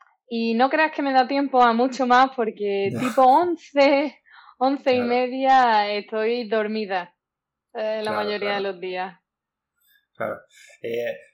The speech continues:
Speaker 2: me gusta mucho cómo relatas tu día,
Speaker 1: <laughs>
Speaker 2: porque, eh, no sé, me ha encantado porque es como que le echas un amor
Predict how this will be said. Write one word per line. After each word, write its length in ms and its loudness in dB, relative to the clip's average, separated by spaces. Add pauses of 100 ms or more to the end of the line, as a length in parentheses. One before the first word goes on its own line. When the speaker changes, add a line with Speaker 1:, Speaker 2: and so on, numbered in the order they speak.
(220)
Speaker 2:
me 120 -4
gusta 200 0
mucho 320 -4
cómo 380 0
relatas 380 -4
tu 140 -10
día, 340 -6 (800)
Speaker 1:
<laughs> 240 -16
Speaker 2:
porque, 920 -8 (580)
eh, 880 -18 (380)
no 140 -8
sé, 180 -6 (240)
me 80 -8
ha 40 -4
encantado 440 -2
porque 640 -8
es 140 -18
como 260 -6
que 460 -4
le 120 -8
echas 280 -8
un 100 -8
amor 320 0